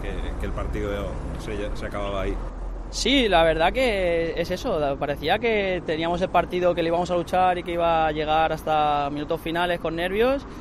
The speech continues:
Speaker 2: pero bueno, al final yo desde mi punto de vista veo que mi central va a llegar sobrado, pero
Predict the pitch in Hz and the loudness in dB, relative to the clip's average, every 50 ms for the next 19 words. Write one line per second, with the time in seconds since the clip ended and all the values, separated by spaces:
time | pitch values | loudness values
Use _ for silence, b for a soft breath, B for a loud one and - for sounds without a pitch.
0 | B B B B B B - 156 151 151 151 160 170 170 160 156 - 160 151 156 | B B B B B B 0 4 4 6 6 6 4 4 2 0 0 -2 0 2
1 | 160 175 175 180 180 180 180 165 - - - 165 170 180 190 190 185 185 180 165 | 4 4 4 4 4 2 0 -2 -6 -6 0 2 4 4 4 4 4 2 2 0
2 | 170 170 165 156 180 185 - 190 185 190 190 - - 190 180 180 175 175 170 175 | 0 -2 -2 -2 -4 -2 0 0 0 0 0 2 4 4 6 6 4 4 4 2
3 | 156 160 160 151 147 147 - 160 147 139 - 170 180 190 185 185 185 185 185 165 | -2 -2 -2 -4 -4 -4 -6 -6 -8 -4 2 4 4 4 6 4 4 4 2 2
4 | 180 170 - - - 160 151 156 160 165 190 214 226 240 226 151 151 135 127 123 | 0 0 0 -2 0 0 2 2 2 2 2 0 -2 -4 -6 -6 -6 -6 -4 -6
5 | 117 98 | -6 -8